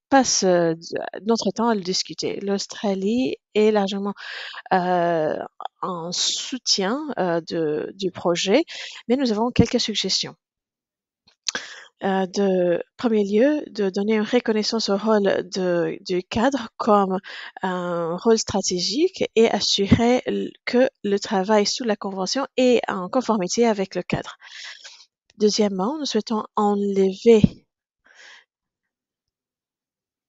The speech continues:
euh, le, le mot, euh, flexible sous le, euh,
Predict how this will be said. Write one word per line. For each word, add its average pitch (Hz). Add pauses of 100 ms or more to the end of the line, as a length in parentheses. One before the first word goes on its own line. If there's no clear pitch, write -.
(640)
euh, 180
le, 180 (300)
le 214
mot, 226
euh, 185
flexible 254
sous -
le, 175 (300)
euh, -